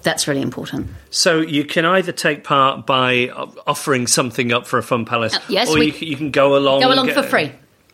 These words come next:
Speaker 1: And it's for all ages. So last year, twenty-two percent of fun palaces were made. So we have, like, maker teams, um, and the makers are anyone who wants to offer a skill. And, uh,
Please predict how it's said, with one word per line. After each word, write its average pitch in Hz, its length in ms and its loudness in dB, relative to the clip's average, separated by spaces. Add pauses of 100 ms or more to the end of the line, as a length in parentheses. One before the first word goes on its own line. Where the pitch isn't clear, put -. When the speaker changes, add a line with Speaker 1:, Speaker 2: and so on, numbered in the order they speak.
(180)
Speaker 1:
And 254 160 -2
it's 233 140 -4
for 247 140 -2
all 220 180 0
ages. 156 320 -2
So 190 180 -2
last 226 580 0
year, 160 280 0
twenty-two 208 540 -4
percent 170 340 -8
of 170 80 -16
fun 160 180 -4
palaces 147 600 -8 (480)
were 202 240 4
made. 180 440 0
So 202 260 -2 (340)
we 214 160 -2
have, 220 100 0
like, 202 140 0
maker 214 320 -2
teams, 240 680 -2 (600)
um, 202 300 0
and 196 160 -2
the 202 60 -2
makers 214 420 -2
are 190 420 4
anyone 233 360 0
who 208 100 -4
wants 190 260 -4
to - 140 -2
offer 160 340 -2 (380)
a 180 60 -2
skill. 147 340 -4 (640)
And, 190 320 0
uh, 185 280 4